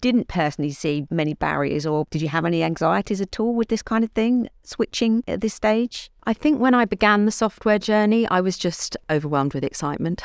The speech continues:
Speaker 2: <laughs> I just have this passion that I could just really see what she needed. I wanted to make it as fast as possible. I went in incredibly trusting, without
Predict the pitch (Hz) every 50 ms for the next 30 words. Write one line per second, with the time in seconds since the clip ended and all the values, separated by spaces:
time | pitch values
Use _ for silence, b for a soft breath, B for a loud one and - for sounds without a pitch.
0 | B B B B - 226 214 - - - 277 247 - - - - B B B B
1 | B B - 254 247 214 208 - 220 208 208 - - - - - - 226 220 214
2 | - - 190 165 175 170 160 180 180 180 175 175 - 208 185 185 208 190 - 196
3 | 190 214 214 208 202 185 190 - - - 202 170 156 - - - - 175 185 202
4 | 214 208 196 190 190 170 175 180 185 185 - - 180 180 175 180 - - - -
5 | - - 247 233 233 - - 214 - - - 208 202 - 214 185 202 196 185 190
6 | - - 180 180 185 190 190 185 - - 190 180 165 165 - - 214 185 185 165
7 | - 175 - - - 165 180 - - - 170 165 165 165 165 156 - - - -
8 | 170 175 185 180 175 170 - -